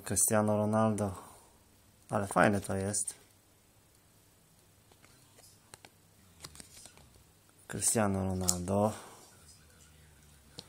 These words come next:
Następnie tu jest Wayne Rooney. Y, y, o.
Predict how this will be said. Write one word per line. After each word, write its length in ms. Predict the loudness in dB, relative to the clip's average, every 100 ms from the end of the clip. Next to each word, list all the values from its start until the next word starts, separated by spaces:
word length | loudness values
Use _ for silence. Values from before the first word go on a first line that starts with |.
| -20 -20 -20 -20 -12
Następnie 1120 | -6 -2 -2 -2 -4 -2 -4 -6 -6 -4 -4 -6
tu 80 | -6
jest 240 | -4 -4 -4
Wayne 260 | -2 0
Rooney. 500 | 2 4 4 2 0 -6 -18 -20 -20 -20 -20 -20 _ _ _ _ _ _ _ _ _ _ _ _ -20 -20 -20 -20 -20 -20 -20 -20 -20 -20 -20 -20 -20 -20 _ -20 -8 0
Y, 40 |
y, 140 | 0 -2 -4 -2 -2 -4 -6
o. 880 | -2 -2 -2 -2 -2 -2 -4 -6